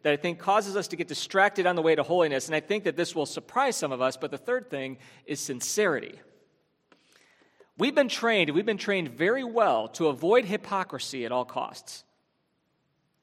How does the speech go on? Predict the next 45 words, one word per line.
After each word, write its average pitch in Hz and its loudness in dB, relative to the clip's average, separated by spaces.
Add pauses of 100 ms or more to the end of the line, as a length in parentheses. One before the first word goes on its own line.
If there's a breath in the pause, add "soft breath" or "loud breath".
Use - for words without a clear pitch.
(1300)
It 185 2
ranks 214 4 (200 loud breath)
just 240 2
behind 220 4
judgmentalism 165 2
as 147 -4
far 185 2
as 156 0
the 151 2
worst 165 0
of 214 0
all 190 6
possible 170 0
sins. - -8 (280 loud breath)
And 175 2
so 202 2
we 196 2
are 170 8
so - 6
determined 233 0
to 175 -4
defeat 208 -4
hypocrisy 156 0
that 151 2
I 151 2
think 233 -2
we've 180 -2
turned 202 -2
the 170 -2
word 151 -2
holy 175 0
into 143 -6
an 127 -8
insult. - -8 (1200)
"Oh, 196 6
they're 185 2
so 185 4
holier 196 6
than 151 -2
thou," 123 0
am 120 -8
I 120 -6
right? 120 0
I 165 2
mean, 165 -2